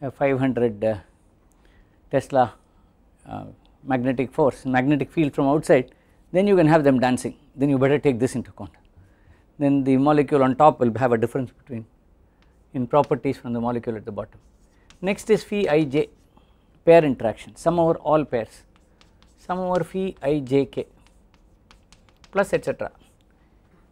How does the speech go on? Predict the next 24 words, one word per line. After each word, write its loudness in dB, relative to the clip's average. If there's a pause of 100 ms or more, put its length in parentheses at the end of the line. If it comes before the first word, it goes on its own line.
(200)
This -6
phi 0
I 4
j 6
k, 0 (720)
the -4
potential 2
includes 0
up 4
to 2
here 6
all 6
the 2
pair 2
interactions. -8 (680)
Then 4
there 8
is 4
a 2
correction 2
due 4
to -6
triplet 0
interactions, -10